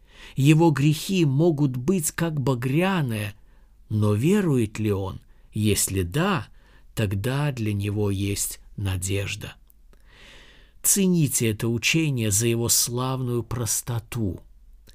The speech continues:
Оно приносит вечную жизнь и бедным, и необразованным, и невеждам. Оно не требует от человека знания сложных доктрин ортодоксальной теологии.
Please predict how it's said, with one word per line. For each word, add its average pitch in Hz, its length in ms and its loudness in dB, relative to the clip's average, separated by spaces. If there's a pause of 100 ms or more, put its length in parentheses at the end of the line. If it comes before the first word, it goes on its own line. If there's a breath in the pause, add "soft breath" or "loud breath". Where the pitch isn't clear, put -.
(320 loud breath)
Оно 123 280 4
приносит 147 640 2
вечную 147 520 2
жизнь 143 580 0
и 147 100 4
бедным, 123 720 0
и 120 100 -6
необразованным, 117 1300 -2
и 151 140 2
невеждам. 110 840 0 (760 loud breath)
Оно 180 240 2
не 180 160 4
требует 175 600 2
от 156 100 -4
человека 165 640 -2
знания 143 640 0
сложных 139 800 0
доктрин 135 600 -2
ортодоксальной 120 1000 -4
теологии. 110 920 -4